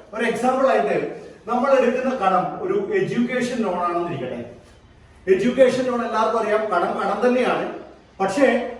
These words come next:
ആ ഒരു കാരണം കഴിയുമ്പോൾ ആ ഒരു വി-, വ്യക്തിയുടെ വിദ്യാഭ്യാസം ഒരു, ആ, വളർച്ച എത്തുന്നു എന്നുള്ള ഒരു കാരണം കൊണ്ട് തന്നെ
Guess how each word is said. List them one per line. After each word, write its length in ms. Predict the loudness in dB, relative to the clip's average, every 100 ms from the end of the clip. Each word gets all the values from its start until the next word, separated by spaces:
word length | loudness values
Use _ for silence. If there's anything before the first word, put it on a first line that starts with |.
| -4
ആ 240 | 0 4
ഒരു 200 | 4 4
കാരണം 520 | 2 0 0 0 -2 -2
കഴിയുമ്പോൾ 800 | -2 -2 0 0 0 -4 -10 -10
ആ 180 | -2 4
ഒരു 180 | 4 4
വി-, 400 | -4 -6 -2 0
വ്യക്തിയുടെ 520 | 0 0 0 0 0
വിദ്യാഭ്യാസം 760 | 0 2 2 2 2 0 0
ഒരു, 320 | 0 0 -2
ആ, 120 | -2 0
വളർച്ച 460 | 2 2 0 2
എത്തുന്നു 440 | 2 2 -2 -4 -4
എന്നുള്ള 200 | -4 -2
ഒരു 100 | 0
കാരണം 320 | 2 0 -2
കൊണ്ട് 220 | -2 -2
തന്നെ 360 | -2 -4 -8